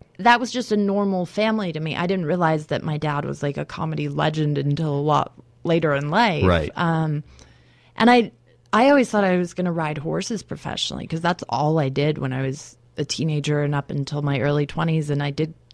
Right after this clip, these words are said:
Speaker 1: go pro for a little bit, but, like, um, then my dad was like, "Oh, I wasn't joking about going to college." And I was like,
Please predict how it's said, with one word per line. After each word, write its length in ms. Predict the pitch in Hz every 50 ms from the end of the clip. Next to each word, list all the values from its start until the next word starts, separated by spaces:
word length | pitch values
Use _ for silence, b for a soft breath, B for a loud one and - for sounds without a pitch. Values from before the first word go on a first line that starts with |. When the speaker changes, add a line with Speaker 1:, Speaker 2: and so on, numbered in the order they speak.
| - -
Speaker 1:
go 140 | - 147 143
pro 260 | - - 160 156 147
for 120 | - - 165
a 20 |
little 180 | 147 151 151 151
bit, 200 | 156 151 143 -
but, 180 | - 143 - -
like, 240 | 147 143 143 - b b b b b b b b b b b b _ _ _ -
um, 520 | 156 151 143 139 139 143 143 151 - - - _ _ -
then 220 | - - 170 160
my 100 | 156 143
dad 240 | 143 147 147 135 143 147
was 140 | 147 139
like, 180 | 156 147 139 - -
"Oh, 200 | - 151 147 147 147
I 100 | 143 143
wasn't 320 | 143 143 135 143 143 -
joking 420 | - 147 139 139 - - 156 147
about 340 | 139 135 139 135 135 139 127
going 420 | - 143 143 139 135 139 139 139 135
to 140 | - -
college." 680 | - - 139 151 151 143 143 - - - - - - -
And 300 | - - - 147 147 143
I 140 | 143 139 139
was 200 | 143 139 - 156
like, 300 | 143 139 143 143 -